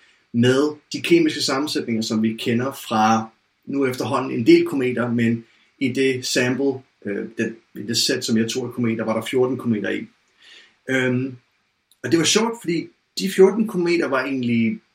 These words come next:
øh, ganske velstuderet af, af mange, øh, dygtige forskere rundt omkring i verden. Øhm, det, der var sagen med dem, var, at de, de havde ikke rigtig den samme sammensætning. Altså,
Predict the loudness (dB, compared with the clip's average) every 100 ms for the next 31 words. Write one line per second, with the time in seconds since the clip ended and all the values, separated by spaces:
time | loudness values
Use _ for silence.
0 | -10 -8 -6 -6 -6 -2 2 2 2 -2
1 | 0 2 2 0 -2 -2 0 0 -2 -6
2 | -2 -2 -2 -6 -10 -4 2 2 2 0
3 | -2 -6 -2 -2 0 0 0 0 2 0
4 | 0 -2 0 -2 -4 -2 -2 -2 -4 -6
5 | -10 _ _ _ _ _ _ -4 0 2
6 | 0 -2 -8 -6 0 2 4 4 4 4
7 | 2 2 2 2 0 -4 -6 -4 -4 -2
8 | -4 0 0 0 0 0 0 0 0 2
9 | 0 0 -2 -2 -4 -8 -14 -8 -4 -4